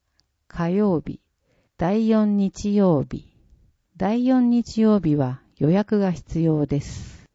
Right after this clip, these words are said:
十五時から十八時。外国人市民相談コーナー。第三木曜日、十四時から十七時。タイ語、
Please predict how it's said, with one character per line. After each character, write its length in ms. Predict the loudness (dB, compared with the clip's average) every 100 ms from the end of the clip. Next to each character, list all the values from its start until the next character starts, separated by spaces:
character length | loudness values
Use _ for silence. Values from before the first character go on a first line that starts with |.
| _ _ _ _ _ _ _ _
十 320 | -4 2 4 4
五 140 | 2
時 160 | 0 -2
か 180 | -6
ら 180 | -8 -10 _ _
十 280 | -4 -2
八 320 | -2 -4 -6 -12
時。 240 | -12 -20 _ _ _ _ _ _ _ _ _ _
外 260 | -6 -2 -2
国 360 | -2 -4 0 0
人 300 | 2 0 0
市 200 | 0 0
民 340 | 2 0 -2
相 440 | -8 0 2 2
談 300 | 0 0 -2
コ 300 | -4 0 2
ー 40 | 2
ナ 460 | 0 -2 -6 -12
ー。 40 | -18 _ _ _ _ _ _ _
第 220 | -6 -2 -2
三 320 | -2 0 0
木 300 | -2 -2 0
曜 240 | 2 0
日、 240 | -2 -10 -14 _ _ _ _ _ _ _ _
十 280 | -6 0 4
四 200 | 4 2
時 120 | 0
か 200 | -6 -6
ら 180 | -8 -12 _
十 300 | -6 -2 -2
七 320 | -4 -10 -14
時。 240 | -14 -14 -20 _ _ _ _ _ _ _ _ _ _ _ _ _
タ 160 | -6 -4
イ 140 | -2
語、 340 | -4 -4 -6